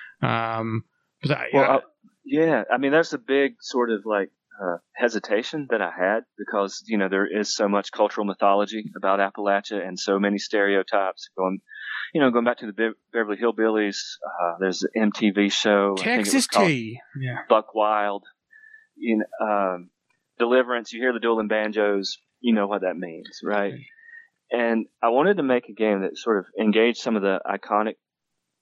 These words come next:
Speaker 2: figures from the region, the folklore, the tradition, uh,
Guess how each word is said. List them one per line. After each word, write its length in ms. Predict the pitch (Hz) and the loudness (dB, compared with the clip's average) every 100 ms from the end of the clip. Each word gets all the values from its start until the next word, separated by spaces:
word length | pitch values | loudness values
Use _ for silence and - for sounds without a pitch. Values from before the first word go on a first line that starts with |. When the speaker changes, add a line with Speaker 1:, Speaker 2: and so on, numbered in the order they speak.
| - | -2
Speaker 2:
figures 420 | 101 123 151 - - - | 0 0 -2 -4 -12 -2
from 140 | 135 | 0
the 80 | 135 | 2
region, 520 | 135 135 135 127 107 | 2 2 2 2 0
the 80 | 101 - | -8 -2
folklore, 640 | 113 113 123 117 110 101 - | 0 0 0 2 2 0 -4
the 80 | 95 | -14
tradition, 600 | 95 113 - 110 101 95 - - - - - | -2 -2 0 0 0 -2 -12 -20 -20 -18 0
uh, 300 | 110 98 90 | 2 2 -2